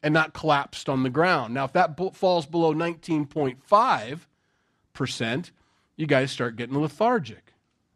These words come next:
You start kinda low. You go a little bit lower into the sixteen percent, and all of a sudden your mental capacity begins to change. It doesn't work like it's supposed to. You're oxygen deprived.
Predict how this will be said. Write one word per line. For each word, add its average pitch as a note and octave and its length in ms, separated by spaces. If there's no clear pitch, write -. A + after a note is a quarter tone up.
You G#2+ 60
start G#2+ 320
kinda A2 320
low. A#2+ 200
You D#3+ 120
go F3 120
a E3+ 40
little D#3 180
bit C3+ 140
lower G3+ 300
into C3+ 140
the B2+ 120
sixteen A#3 560
percent, C#3 440
and D#3 80
all D#3 60
of D3+ 60
a D3+ 60
sudden C#3+ 260
your C3+ 100
mental F3 360
capacity B2 600
begins B2+ 440
to A2+ 120
change. C3 640
It A2 80
doesn't B2+ 360
work D3 280
like A2 180
it's A2 140
supposed A2 440
to. G2+ 140
You're D3+ 180
oxygen D#3 540
deprived. C#3+ 840